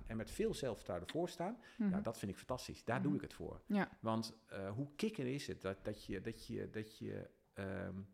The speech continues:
Speaker 1: eh, jezelf durft te expressen? Weet je wel, jij met zingen.
Speaker 2: Mhm.
Speaker 1: Ik vind dat, ik, ik heb ooit, eh, vier keer zangles gehad.
Speaker 2: Mhm.
Speaker 1: En ik, eh, de eerste zangles die ik, die ik had,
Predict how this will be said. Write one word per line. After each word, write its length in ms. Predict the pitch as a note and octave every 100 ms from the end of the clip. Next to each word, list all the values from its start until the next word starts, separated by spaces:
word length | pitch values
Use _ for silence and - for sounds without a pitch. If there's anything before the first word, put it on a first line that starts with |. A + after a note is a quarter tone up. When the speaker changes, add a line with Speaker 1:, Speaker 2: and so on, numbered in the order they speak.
| _ _ _ -
Speaker 1:
eh, 120 | F#2+ F#2+ F#2 F#2 G#2
jezelf 460 | G#2 G#2+ C3 D#3+ -
durft 340 | A2 C#3 C3+
te 80 | G2
expressen? 500 | F2 - C3+ B2 - - _ _
Weet 120 | C#3
je 60 | F3+
wel, 100 | A#2 - - -
jij 180 | F3 G3+
met 160 | -
zingen. 380 | - A#3 D3 - -
Speaker 2:
Mhm. 300 | - B3+ G#3+ B3+ - _ _ _
Speaker 1:
Ik 100 | - D#4 C#4+
vind 180 | A3+ A#2
dat, 180 | G2 -
ik, 180 | C3+ -
ik 180 | C#3+ B2+
heb 160 | G#2
ooit, 300 | - A2+ A2
eh, 100 | A2
vier 240 | F#2+ D#3+ C3
keer 160 | A#2+
zangles 400 | G#2+ D3+ C#3 F2+
gehad. 340 | - D#2+ B2 -
Speaker 2:
Mhm. 280 | B3+ B3 A#3+ - -
Speaker 1:
En 280 | G#2+ G2
ik, 180 | B2+ -
eh, 340 | A2+ G2+ G2 G2+ -
de 100 | G#2+
eerste 340 | C#3 D3 - A2
zangles 480 | B2 C3 G#2 F#2 -
die 180 | G#2
ik, 260 | G#2 - G2
die 120 | G#2
ik 80 | G2+
had, 300 | G#2+ B2 -